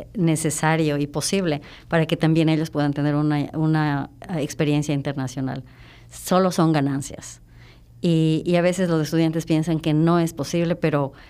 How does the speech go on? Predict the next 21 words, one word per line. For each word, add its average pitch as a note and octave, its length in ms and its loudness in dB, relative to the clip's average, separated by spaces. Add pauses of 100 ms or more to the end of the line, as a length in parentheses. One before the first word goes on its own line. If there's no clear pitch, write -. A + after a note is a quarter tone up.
(340)
pero F3 220 2
se F#3 220 0
puede G#3 360 2
lograr D#3+ 320 2
muchísimo, D3 800 0 (180)
eh, D3 560 0
yendo D#3+ 440 2
a D#3 60 2
los C#3+ 160 -2
sitios D3 680 -4 (560)
específicos, D3+ 800 -2
adecuados D3 760 0
y D#3 160 -8
que D#3+ 120 -2
van D3+ 160 2
a C#3+ 80 0
facilitar C#3+ 500 -4
este C3+ 200 -6
tipo D3 280 -4
de C#3 140 -2
aprendizaje. C3+ 720 -6